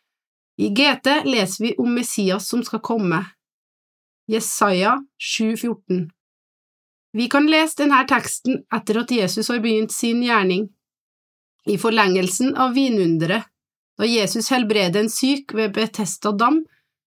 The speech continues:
og da han helbreder embetsmannens sønn. I Malaki, i kapittel tre og kapittel fire, står det om døperen Johannes som skal rydde vei for Herren og vitne om han.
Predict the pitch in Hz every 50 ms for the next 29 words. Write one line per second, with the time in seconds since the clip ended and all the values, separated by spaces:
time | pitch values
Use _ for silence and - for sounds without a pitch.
0 | - - 208 196 202 208 220 233 240 247 240 220 262 247 226 208 208 190 170 160
1 | 160 180 196 - - - 254 233 208 190 170 - - - 190 170 165 170 190 202
2 | - - - 165 151 165 - - _ _ _ _ _ _ _ _ _ _ _ _
3 | _ _ _ _ _ _ _ _ _ _ _ _ _ _ _ _ _ _ _ _
4 | - - 262 269 254 233 220 220 208 202 202 - 294 320 349 359 349 - _ _
5 | _ - 226 226 - 247 233 - 240 208 175 - 226 233 - - 226 254 277 302
6 | 311 302 - - _ _ _ _ - 220 - 240 - 247 214 - 220 220 - -
7 | 294 285 277 226 247 302 320 311 - _ _ _ - - - 220 208 185 185 196
8 | 233 247 240 220 247 294 285 262 277 - 202 185 202 220 247 247 214 214 190 180
9 | 180 214 269 269 - - 247 247 - 262 254 254 262 214 214 220 214 202 220 233
10 | 262 302 294 285 - 269 254 254 269 262 226 233 294 302 - - _ _ _ _
11 | _ _ _ _ _ - - 220 247 285 277 - _ - 214 220 240 262 254 302
12 | 349 320